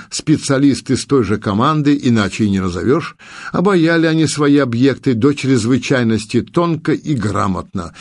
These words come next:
Целью слегка ошиблись. Другое дело. Попадись им нормальные московские девушки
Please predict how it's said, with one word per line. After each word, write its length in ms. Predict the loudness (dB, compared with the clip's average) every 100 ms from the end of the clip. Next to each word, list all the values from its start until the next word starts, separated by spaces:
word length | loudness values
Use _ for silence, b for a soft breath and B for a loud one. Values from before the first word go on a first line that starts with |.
| B -10
Целью 640 | 0 2 2 2 0 -2 -6
слегка 520 | -2 -2 -2 -4 -6
ошиблись. 800 | -4 -4 0 2 2 0 -4 -8 b _
Другое 440 | -2 0 0 -4 -4
дело. 320 | -6 -8 -10 B B
Попадись 460 | -2 0 0 0 0
им 140 | 0
нормальные 580 | 0 2 2 2 2 2
московские 640 | 0 -2 0 0 0 0 0
девушки 560 | 2 0 0 -2 -4